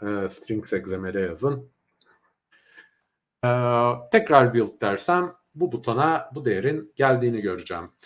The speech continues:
Şimdi şurada, e, vakit kaybetmemek adına hızlıca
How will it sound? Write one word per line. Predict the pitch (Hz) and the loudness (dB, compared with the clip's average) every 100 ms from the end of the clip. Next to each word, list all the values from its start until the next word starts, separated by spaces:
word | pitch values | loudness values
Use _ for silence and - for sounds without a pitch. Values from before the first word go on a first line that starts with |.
| - | -20
Şimdi | - 175 175 | -20 -8 -8
şurada, | - 175 165 175 170 - | -4 0 2 2 0 2
e, | 160 151 147 | 4 4 2
vakit | 156 - - | -2 -4 2
kaybetmemek | 156 160 160 151 135 127 | 4 4 0 -2 -6 -2
adına | 123 131 147 147 - - | -2 -2 -2 -4 -6 -12
hızlıca | 143 127 123 123 143 143 120 | -10 -8 -6 -2 2 0 -2